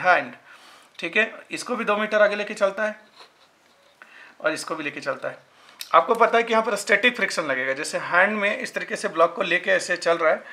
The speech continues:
तो यहाँ इसके बीच static friction होगा, और अगर स्लोली लेके चल रहा है तो friction force almost क्या होगा? ज़ीरो।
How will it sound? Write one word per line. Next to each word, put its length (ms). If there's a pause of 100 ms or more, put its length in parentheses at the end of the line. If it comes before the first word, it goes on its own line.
(280)
तो 60
यहाँ 300
इसके 200
बीच 180
static 400
friction 300
होगा, 240 (500)
और 120
अगर 180
स्लोली 440
लेके 320
चल 140
रहा 120
है 60
तो 100
friction 380
force 300
almost 540
क्या 140
होगा? 220
ज़ीरो। 300